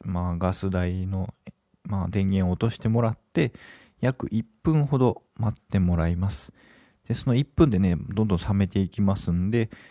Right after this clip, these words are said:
その冷めた中に冷蔵庫から出したてのそのMサイズの卵を投入していきます。そして、まあ、そのLサイズになったりとか、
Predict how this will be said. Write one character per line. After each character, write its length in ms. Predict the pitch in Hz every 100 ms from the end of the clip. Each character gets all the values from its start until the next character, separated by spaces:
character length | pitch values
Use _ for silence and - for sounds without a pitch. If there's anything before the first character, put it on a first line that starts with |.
| _
そ 140 | - 117
の 80 |
冷 160 | 110 127
め 140 | 131
た 140 | 131 120
中 380 | 123 131 123 127
に 240 | 147 135 - _ _ 123
冷 260 | 139 143
蔵 240 | 139 143 139
庫 160 | 127
か 140 | - 120
ら 80 |
出 180 | 117 123
し 100 | 123
た 160 | - 131
て 160 | - 135
の 120 | 135
そ 140 | 127
の 180 | 110 98
M 200 | 110 113
サ 220 | 113 123
イ 80 | 117
ズ 100 | 98
の 160 | 98 95
卵 540 | - 107 104 101 117
を 140 | 120 - _
投 240 | - 104 95
入 240 | 92 95
し 80 | -
て 100 | 120
い 80 | 113
き 100 | 92
ま 140 | 90
す。 180 | - - _ - - - - _
そ 260 | - 131 127
し 240 | - 135
て、 400 | - - 143 - - _ - _ _ _ -
ま 140 | 120 107
あ、 20 |
そ 100 | 107
の 360 | 95 92 87 -
L 220 | 110 147
サ 220 | - 190
イ 80 | 139
ズ 100 | 107
に 100 | 95
な 120 | 92
っ 40 | -
た 160 | -
り 120 | 90
と 100 | -
か、 260 | - 90